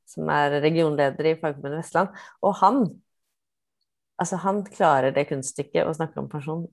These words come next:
som, på en så forbilledlig måte at du etterpå kan, kanskje til og med du også, kan klare å <laughs> gjenfortelle hva som er forskjellen på innskuddspensjon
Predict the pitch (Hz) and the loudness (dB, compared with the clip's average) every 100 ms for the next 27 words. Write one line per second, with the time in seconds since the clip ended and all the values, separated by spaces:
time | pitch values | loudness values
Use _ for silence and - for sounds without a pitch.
0 | - - 165 160 - _ _ - - 175 | -16 -10 -8 -8 -14 _ _ -10 -4 -4
1 | - 151 160 190 - 170 151 135 131 147 | 0 2 4 2 0 -2 0 0 0 -2
2 | 156 135 - 190 165 - 165 170 170 185 | -4 -6 -2 -2 -2 -6 -8 -4 -2 -4
3 | - 185 214 220 233 _ _ _ _ _ | -8 -6 -2 -2 -4 _ _ _ _ _
4 | - 277 - 294 - 233 254 262 226 226 | -8 -6 -8 -10 -4 -2 -2 -2 0 0
5 | 208 285 311 _ - 190 226 226 - 214 | -2 -4 -4 _ 2 4 2 -6 -2 0
6 | 151 165 - - 165 185 233 - - 262 | 4 2 2 0 4 6 4 2 2 4
7 | 233 208 196 185 175 262 - _ - 349 | 4 2 2 2 2 0 -4 _ -6 -6
8 | 381 370 339 233 208 254 - 269 214 180 | -2 -4 -2 -2 -2 -4 -2 0 0 -2
9 | 147 190 349 427 | -4 -6 -4 -6